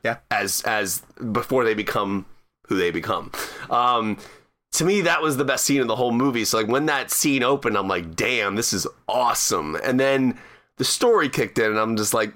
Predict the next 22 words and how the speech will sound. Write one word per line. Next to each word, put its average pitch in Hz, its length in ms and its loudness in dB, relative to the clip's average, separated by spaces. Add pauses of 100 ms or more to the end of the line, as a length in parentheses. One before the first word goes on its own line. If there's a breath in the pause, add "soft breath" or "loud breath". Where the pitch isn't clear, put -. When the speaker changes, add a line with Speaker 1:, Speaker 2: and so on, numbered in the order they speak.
(220)
Speaker 2:
mm, 165 440 2
not 165 240 2
really 156 360 2
into 139 200 0
the 123 80 -2
story. 175 420 2
Didn't 147 160 0
really 135 160 0
care 131 220 0
for 117 80 -4
the, - 120 -2 (340)
the 113 120 2
particular, 104 680 0
like, 95 260 -2
dialogue 139 560 2
and 107 100 -2
the 101 40 -2
storylines 127 680 0
and 101 80 0
the 101 60 -2
characters. 123 640 0 (300 loud breath)
Um, 113 600 0